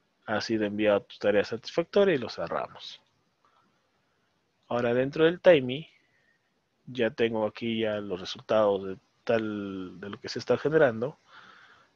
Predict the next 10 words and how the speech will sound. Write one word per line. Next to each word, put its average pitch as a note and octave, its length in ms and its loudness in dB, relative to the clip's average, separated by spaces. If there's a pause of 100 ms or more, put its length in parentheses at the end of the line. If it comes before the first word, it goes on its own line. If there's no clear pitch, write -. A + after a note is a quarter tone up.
por C3 140 2
ejemplo, D3 480 0
y C3+ 160 0
también B2 320 -2
se - 80 -6
está B2 180 -2
integrando A#2+ 720 2 (720)
directamente A#2+ 880 2 (140)
a A#2+ 120 -2
mi B2+ 340 0